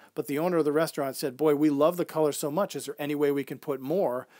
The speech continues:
So I said, "Yeah, of <laughs> course, of course we could put more." And so for me, this is the kind of project where once you start, you immerse and you just really sink into the project,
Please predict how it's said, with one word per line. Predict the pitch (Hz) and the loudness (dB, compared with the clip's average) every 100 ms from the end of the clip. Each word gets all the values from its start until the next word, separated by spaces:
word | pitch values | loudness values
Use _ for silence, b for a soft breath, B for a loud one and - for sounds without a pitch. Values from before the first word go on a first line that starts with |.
| b | b
So | - 143 | -6 -4
I | |
said, | - 147 131 | 0 -2 0
"Yeah, | 147 277 117 | 0 2 -2
of | - | -4
<laughs> | |
course, | - - 208 - 311 165 | -10 0 0 2 0 0
of | 139 147 | -2 -4
course | - 196 240 | 0 0 0
we | 262 | -2
could | 165 | -2
put | 151 131 | 0 -2
more." | 127 120 113 B B B B | -2 -6 -6 B B B B
And | 156 156 | -4 -2
so | - 156 147 147 - _ | 2 4 6 2 -4 _
for | - 202 | 2 2
me, | 208 262 208 165 202 - _ - | 4 4 4 2 -2 -12 _ -16
this | 156 240 - | -4 -2 0
is | 196 | 0
the | 190 | -2
kind | - 170 | 0 0
of | 147 | -2
project | - 147 143 135 - | 2 2 2 -2 -2
where | 139 135 | 0 0
once | 151 226 - | -2 -4 -2
you | 160 | -4
start, | - 147 127 - | -2 -2 -4 -8
you | 143 156 | -2 0
immerse | 165 147 127 117 92 - - | 0 -4 -4 -8 -8 -14 -10
and | 135 | -8
you | 143 175 | -4 -4
just | 156 143 - - - _ | 0 -2 -2 -10 -16 _
really | 143 151 214 180 131 | -8 0 4 4 2
sink | - - 170 165 | 0 0 -2 -2
into | 156 151 | -4 -4
the | 139 | -8
project, | - 131 127 131 120 - | -4 -4 -2 -4 -8 -10